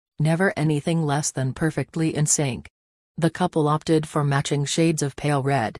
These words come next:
for a glittering garden party in Poland last week, with stylist Naomi Astid commenting, "This is a simple detail but effective, a slightly lighter red,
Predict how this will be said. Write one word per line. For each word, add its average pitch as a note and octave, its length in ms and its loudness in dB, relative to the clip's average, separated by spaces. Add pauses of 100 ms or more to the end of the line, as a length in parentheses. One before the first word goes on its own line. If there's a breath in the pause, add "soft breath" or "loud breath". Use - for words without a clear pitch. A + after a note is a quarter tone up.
(220)
for D#3 180 2
a C#3 80 0
glittering E3 500 0
garden D#3 400 0
party C#3+ 400 -2
in C#3 120 -2
Poland C3 460 0
last C3 360 0
week, C3+ 320 -4 (220)
with D3+ 140 0
stylist C3+ 600 0
Naomi C#3+ 480 0
Astid C#3 400 0
commenting, C3 760 -4 (240)
"This F3+ 280 0
is E3+ 160 0
a E3 60 2
simple D#3 360 0
detail B2+ 480 -2
but B2+ 120 0
effective, C3+ 540 -2
a C3 60 -2
slightly D#3+ 500 0
lighter C#3+ 380 0
red, C3 340 0